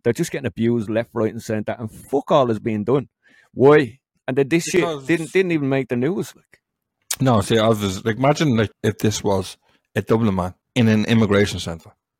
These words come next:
Speaker 1: Yeah.
Speaker 2: and hitting the immigrations.
Speaker 1: Yeah.
Speaker 2: It would be a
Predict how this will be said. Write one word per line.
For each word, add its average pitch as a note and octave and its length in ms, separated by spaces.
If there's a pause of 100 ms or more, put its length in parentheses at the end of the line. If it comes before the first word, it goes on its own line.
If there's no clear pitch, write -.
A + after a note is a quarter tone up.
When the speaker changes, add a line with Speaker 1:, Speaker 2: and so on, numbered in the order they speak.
(220)
Speaker 1:
Yeah. C#3 140
Speaker 2:
and F#2 120
hitting G2 640
the A2+ 180
immigrations. G#2+ 800
Speaker 1:
Yeah. F#2+ 220 (200)
Speaker 2:
It A2 100
would A2+ 120
be A2+ 180
a F#2+ 100